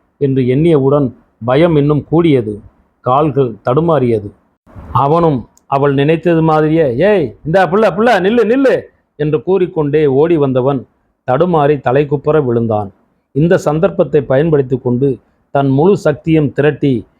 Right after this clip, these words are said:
வந்த வழியே திரும்பி வேக வேகமாக ஓடத் தொடங்கினாள். எதிர் திசையிலிருந்து யாரோ இவளை பிடிக்க வருவது போல் திடுதிடுவென்று இவளை நோக்கி ஓடி வருவதை கண்டவுடன்,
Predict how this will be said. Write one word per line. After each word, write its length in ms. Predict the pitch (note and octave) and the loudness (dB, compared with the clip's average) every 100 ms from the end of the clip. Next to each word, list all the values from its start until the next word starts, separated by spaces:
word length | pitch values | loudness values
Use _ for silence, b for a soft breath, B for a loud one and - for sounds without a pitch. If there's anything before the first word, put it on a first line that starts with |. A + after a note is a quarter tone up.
| _ - | _ -4
வந்த 300 | B2+ D#3+ F3+ | -2 2 2
வழியே 340 | D#3+ D#3 D#3 | 2 2 0
திரும்பி 360 | D3 D3+ D3 B2 | -2 -2 0 0
வேக 300 | C3+ D#3 D#3+ | 0 2 2
வேகமாக 580 | D3+ C#3 D3 C#3+ D3+ | 2 0 0 0 0
ஓடத் 280 | B2 C3 - | 0 0 -2
தொடங்கினாள். 520 | A#2+ A#2 A2+ A2 G#2+ G2 _ _ _ _ - | -4 -4 -4 -6 -6 -8 _ _ _ _ -2
எதிர் 320 | D#3+ A#3 G#3 | 0 2 2
திசையிலிருந்து 840 | F3+ - D#3+ D3 C#3+ D3+ D3 A2+ b b - | 0 2 2 2 0 0 0 -2 b b -2
யாரோ 340 | C#3+ E3 G#3+ | 2 2 2
இவளை 300 | E3+ D3+ C#3+ | 0 0 0
பிடிக்க 380 | - E3 G3 G3+ | -2 -4 -2 0
வருவது 300 | D#3+ D3+ C3 | 2 0 0
போல் 280 | D#3 D3 A2+ _ _ | -2 -2 -6 _ _
திடுதிடுவென்று 680 | F#3 G#3+ G#3 A3+ G3+ F#3 F3 | -2 0 2 2 2 0 0
இவளை 320 | D3+ D3 C#3+ | 0 0 0
நோக்கி 560 | C3 D#3+ - D#3+ C3+ A2 | 0 -2 -2 -4 -4 -2
ஓடி 260 | B2 F#3 F#3 | -2 0 0
வருவதை 400 | D3 C#3 B2+ B2 | 0 0 -2 -4
கண்டவுடன், 600 | - C3 D#3 C#3 D3+ | -4 -2 0 0 -2